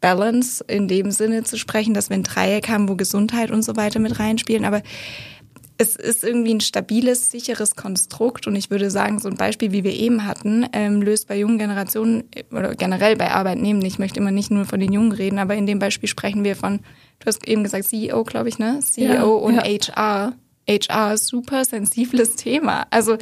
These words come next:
Speaker 1: ich brauche ja auch irgendwie Sicherheit. Ich glaub eher, um deine Frage zu beantworten, dass das in die Richtung eigentlich ein kritisch, eine kritisch zu betrachtende Szene ist, weil man sich als Arbeitnehmer vielleicht auch in so einem Moment nicht mehr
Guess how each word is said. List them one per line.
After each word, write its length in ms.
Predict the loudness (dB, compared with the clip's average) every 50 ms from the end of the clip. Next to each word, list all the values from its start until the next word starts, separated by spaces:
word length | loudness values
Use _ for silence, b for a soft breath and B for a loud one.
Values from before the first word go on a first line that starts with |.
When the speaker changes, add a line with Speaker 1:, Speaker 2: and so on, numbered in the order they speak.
| B B B B B B B B B
Speaker 1:
ich 120 | -6 -2
brauche 220 | 0 2 2 4 2
ja 100 | 2 0
auch 60 | 0
irgendwie 240 | 2 2 2 4 2
Sicherheit. 380 | 0 0 0 0 0 0 0 0
Ich 100 | -2 -2
glaub 240 | 0 0 0 0 2
eher, 300 | 2 2 2 2 2 2
um 100 | 2 2
deine 220 | 2 0 -2 -2
Frage 320 | -2 -2 -2 0 0 0
zu 100 | -2 -4
beantworten, 480 | -4 -4 -2 -2 -2 0 0 0 0 -2
dass 140 | -2 -2 -4
das 140 | -4 -4 -2
in 240 | 0 0 0 0
die 260 | -2 0 0 2 2 2
Richtung 500 | 0 -2 -6 -6 -6 -4 -4 -4 -2 -2
eigentlich 340 | -2 -2 -2 -2 -4 -2 -4
ein 140 | -4 -4 -4
kritisch, 640 | -8 -12 -6 -4 -4 -2 -2 0 0 0 -2 -2 -4 -6 -4
eine 200 | -2 -2 -2 -2
kritisch 420 | -4 -4 -2 0 0 0 0 -2 -4
zu 120 | -6 -6
betrachtende 600 | -6 -6 -6 -4 -4 -4 -4 -4 -4 -4 -2 -2
Szene 480 | -2 -2 -2 0 0 2 2 2 2 0
ist, 200 | 0 0 -2 -4 B B B B B B B B B B
weil 160 | 0 2 2
man 160 | 2 2 2
sich 280 | 0 -2 -4 -6 -4 -2
als 160 | -2 -2 -2
Arbeitnehmer 500 | -2 -2 -2 -2 -2 -2 0 0 0 -2
vielleicht 400 | -2 -2 -2 -2 -2 -2 -4 -6
auch 120 | -8 -6 -6
in 80 | -6
so 140 | -4 -4 -4
einem 120 | -2 -2
Moment 400 | 0 0 0 0 -2 -2 -4 -4
nicht 200 | -4 -4 -2 -2
mehr 200 | -2 -2 -2 -4